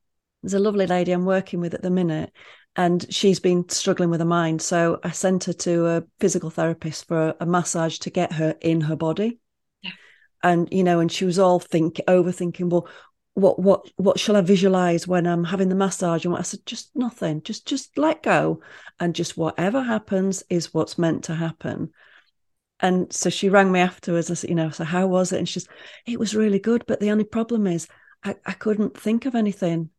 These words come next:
Speaker 1: I was just feeling aware of my body." And I was like, "Bingo, that's it."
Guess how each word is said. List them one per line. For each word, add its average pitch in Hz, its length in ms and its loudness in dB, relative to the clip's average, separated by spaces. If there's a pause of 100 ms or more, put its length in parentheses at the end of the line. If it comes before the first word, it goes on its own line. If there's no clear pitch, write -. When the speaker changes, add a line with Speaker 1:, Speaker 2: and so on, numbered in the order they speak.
Speaker 1:
I 202 60 -2
was 190 180 -2
just - 300 -4 (400)
feeling 202 320 4
aware 202 340 6
of 202 100 2
my 185 120 2
body." 208 300 2
And 233 80 2
I 240 40 0
was 226 100 -2
like, - 100 -2 (260)
"Bingo, 311 800 10
that's 285 280 4
it." - 380 8